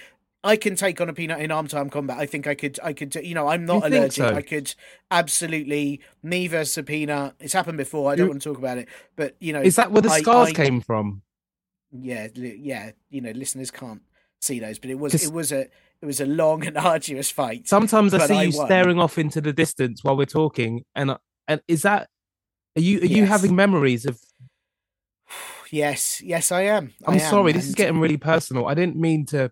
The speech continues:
Speaker 1: It is personal.
Speaker 2: Yeah.
Speaker 1: You know, like, like, here's the thing. I didn't know it was gonna be dry roasted.
Speaker 2: Yes.
Speaker 1: And had I known that, I'd have prepared differently.
Speaker 2: Oh.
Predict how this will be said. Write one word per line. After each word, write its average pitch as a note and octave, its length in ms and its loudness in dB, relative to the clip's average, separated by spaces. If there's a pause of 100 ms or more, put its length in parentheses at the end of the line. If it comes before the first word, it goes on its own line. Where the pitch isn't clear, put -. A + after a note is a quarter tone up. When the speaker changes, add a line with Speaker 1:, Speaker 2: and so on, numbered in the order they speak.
(140)
Speaker 1:
It A3+ 140 2
is B3+ 160 2
personal. C#3+ 460 -2
Speaker 2:
Yeah. E3+ 160 4
Speaker 1:
You B3 80 -4
know, G#3 100 2
like, G3+ 160 0
like, B3 160 6
here's C#4 160 4
the C#4+ 80 -2
thing. D3 260 -4
I F#3 120 0
didn't A3 180 -8
know A#3+ 80 -4
it G#3+ 40 0
was F#3+ 100 -6
gonna F3 140 -8
be E3+ 80 -6
dry D3 220 -4
roasted. C#3 540 -6 (220)
Speaker 2:
Yes. C3+ 280 2
Speaker 1:
And E3+ 400 0 (120)
had F#3 180 2
I F3+ 140 4
known G#3+ 260 2
that, A3 180 0
I'd D3 120 -2
have C3 80 -8
prepared C3 340 -6
differently. D#3+ 560 -6
Speaker 2:
Oh. A#2+ 340 0